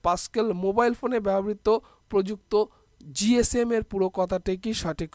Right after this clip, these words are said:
উত্তর Global System for Mobile। নেক্সট, প্রদত্ত সমীকরণের asterisk স্থানে কি বসবে? সঠিক উত্তর অপশন A, divided into equal plus।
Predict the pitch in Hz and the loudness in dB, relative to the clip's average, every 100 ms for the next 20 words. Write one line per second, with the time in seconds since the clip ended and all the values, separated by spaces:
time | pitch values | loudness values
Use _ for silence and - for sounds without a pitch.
0 | 165 - 180 165 156 175 202 208 214 190 | -8 -6 -8 -6 -4 0 4 2 0 -8
1 | - 185 185 180 175 175 196 214 220 190 | -4 -4 -2 -6 -4 0 2 4 2 -4
2 | 240 262 - - - _ - 196 214 - | -4 -6 -12 -18 -20 _ -4 0 0 0
3 | 208 220 202 185 185 196 196 - 180 - | -4 -2 -4 -2 -2 0 -2 -4 -4 2
4 | 208 202 - 185 175 170 196 185 196 208 | 2 2 0 -2 -2 -6 -6 -4 -2 2
5 | 247 - - - - 175 180 170 165 160 | 0 0 -20 -12 -6 -4 -6 -10 -8 -4
6 | 151 151 - 196 208 - 214 202 147 165 | -2 -2 -2 -2 -2 0 2 2 -2 0
7 | 185 208 208 - 185 175 233 - 147 - | 2 2 0 -4 -8 -4 -4 -4 -8 -2
8 | 185 180 - 214 | -2 0 2 2